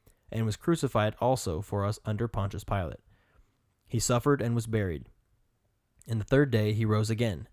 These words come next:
according to the Scriptures, and ascended into heaven, and sits at, on the right hand of the Father. And he shall come again with glory to judge the quick and the dead, whose kingdom shall have no end.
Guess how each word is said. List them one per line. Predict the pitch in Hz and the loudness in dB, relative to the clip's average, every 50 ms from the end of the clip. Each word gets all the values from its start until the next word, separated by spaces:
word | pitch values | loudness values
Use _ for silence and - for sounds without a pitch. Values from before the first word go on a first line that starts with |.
| _ - | _ -10
according | - - - 113 107 107 104 | -8 -2 0 0 0 0 0
to | 107 | 0
the | 107 104 | -2 -2
Scriptures, | - - - 104 - - - 110 120 - - - _ _ _ _ - | -2 -4 -4 -4 -4 -6 -10 -10 -12 -14 -18 -20 _ _ _ _ -8
and | 110 113 110 | -4 -2 -2
ascended | 101 - 117 113 117 120 | -2 -2 -2 0 0 2
into | 117 120 123 123 | 2 2 2 0
heaven, | 117 - 143 120 98 95 80 117 - _ _ - | 0 0 -2 -4 -4 -4 -6 -8 -14 _ _ -6
and | 107 104 | -6 -4
sits | - - - 143 135 - - - - | -4 2 2 2 2 0 -6 -10 -8
at, | - 113 - _ _ | -8 -8 -8 _ _
on | 110 107 101 | -2 0 0
the | 98 | 0
right | 95 98 104 113 - | 0 0 0 0 -2
hand | - 117 101 98 98 98 - - | -2 -2 -2 -2 -4 -4 -6 -8
of | 104 101 101 | -8 -8 -8
the | 101 | -6
Father. | - - 90 69 55 53 - - _ _ _ _ _ _ _ _ _ _ _ - | -4 -4 -4 -4 -6 -10 -14 -16 _ _ _ _ _ _ _ _ _ _ _ -4
And | 110 113 | -2 0
he | 120 | 0
shall | 110 - 143 127 | 2 2 2 4
come | - 147 147 | 4 4 4
again | 147 139 131 131 113 110 107 | 4 4 4 4 4 4 2
with | 110 117 - - | 0 0 0 0
glory | 127 127 123 107 98 95 71 - - - | 2 4 4 4 4 0 -2 -6 -8 -8
to | 113 | -8
judge | 107 101 127 127 117 104 104 - | -4 0 2 2 2 2 -2 -6
the | - 101 | -10 -8
quick | - - 104 107 107 - - | -4 -2 -2 -2 -2 -4 -4
and | 113 110 | -2 -2
the | 110 | 0
dead, | 104 110 98 87 - 123 - _ _ _ _ - | 0 -2 -4 -4 -6 -10 -16 _ _ _ _ -4
whose | 117 110 104 | -2 -2 -2
kingdom | - - 156 147 127 113 107 104 | 0 0 0 2 2 2 2 2
shall | 101 107 104 | 0 0 0
have | 104 110 104 101 104 | 0 0 0 0 0
no | 107 107 107 | 0 0 0
end. | 98 85 - - - | -2 -4 -6 -10 -18